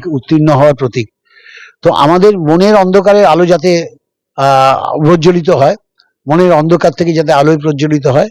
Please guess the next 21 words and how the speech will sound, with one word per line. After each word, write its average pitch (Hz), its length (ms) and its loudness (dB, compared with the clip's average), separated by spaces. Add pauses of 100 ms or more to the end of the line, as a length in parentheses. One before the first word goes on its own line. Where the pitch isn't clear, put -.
(440)
এবং 165 300 2
এই 180 180 2
আলোয় 165 320 0
প্রজ্বলিত 165 440 -2
হয় 170 220 2
মানবিকতা, 156 680 0
মূল্যবোধ, 147 480 0 (720)
আহ, 131 160 0
মনুষ্যত্ব, 147 500 -2
এগুলো 151 200 2
যাতে 147 180 0
জাগ্রত 135 420 0
হয়। 135 180 0 (480)
আলোর 160 200 2
উৎসবের 180 380 0
মূল 170 160 2
উদ্দেশ্যই 160 400 0
তাই। 120 220 -2 (480)
সেটা 208 260 2
যেন 233 160 2
আমরা, 196 440 0